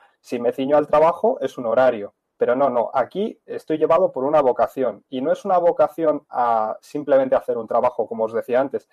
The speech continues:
sino que es una vocación hacia sacrificarme yo mismo por los demás. Es decir, bueno, nos lo dice el Evangelio, ¿no? "No hay amor más grande que el que da la vida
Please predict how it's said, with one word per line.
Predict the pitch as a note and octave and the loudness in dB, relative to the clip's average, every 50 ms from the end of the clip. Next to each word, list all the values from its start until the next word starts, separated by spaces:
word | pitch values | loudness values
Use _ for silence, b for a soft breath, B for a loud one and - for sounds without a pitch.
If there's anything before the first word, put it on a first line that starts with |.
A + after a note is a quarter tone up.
| _ _ | _ _
sino | _ - A#2 A#2 A2+ | _ -8 -6 -4 -2
que | - | -2
es | C#3 - - | -4 -2 0
una | E3 E3+ D#3 | 2 2 4
vocación | D#3 D#3+ D3+ D3+ - - E3+ F#3 G3 - _ - | 4 4 2 2 0 0 -2 -4 -4 -4 _ -8
hacia | - A#2+ - - C3 B2 | -6 -6 -6 -4 -4 -4
sacrificarme | - - - A2+ - - B2+ B2 - A#2+ A#2 - C#3+ C#3+ C3+ B2+ A2+ G#2 F#2+ - _ _ | -4 -4 -8 -10 -8 -8 -10 -10 -10 -8 -4 0 2 2 2 2 0 -4 -10 -12 _ _
yo | - B2 C3+ E3 F3+ | -8 0 2 2 2
mismo | E3+ E3 F#3+ F3+ - - C4+ D#4 - b b b b - | 2 0 -6 -8 -8 -8 -8 -8 -8 b b b b 0
por | - B2 A#2 A2+ | 0 0 2 2
los | A2 G#2+ G#2 | 2 0 0
demás. | A2 G#2+ A#2+ A#2+ G#2 - - - _ _ _ - | 0 0 0 0 0 -2 -6 -16 _ _ _ 0
Es | - A2+ | 2 2
decir, | A#2 - - A#2+ A#2 A#2 | 2 2 2 -2 0 0
bueno, | B2+ C3+ C#3 B2+ | 0 0 0 2
nos | A#2 A2+ | 2 2
lo | A#2 B2 | 2 2
dice | C#3+ C#3+ - C#3 B2 A2+ - - | 2 4 4 4 4 4 2 0
el | B2+ B2 | 0 0
Evangelio, | A2+ A#2+ A#2+ - - D3 B2+ A2+ A2+ | 2 2 2 0 0 0 0 0 0
¿no? | C3+ D#3 - b b b b b | -2 -2 -4 b b b b b
"No | B2+ C3 | 2 2
hay | C3+ | 4
amor | C3+ C#3 C#3 C3+ | 4 4 2 2
más | C3+ C3 B2+ | 2 0 0
grande | C3 C#3 C#3+ D#3 D#3 E3+ | 0 0 0 0 0 -2
que | - B2 | -2 -4
el | A2+ | -4
que | - - | -2 0
da | A#2 B2 | 2 4
la | B2 B2 | 4 2
vida | A#2+ A#2+ A2+ A2 G#2+ G#2 - | 2 2 0 0 0 0 -4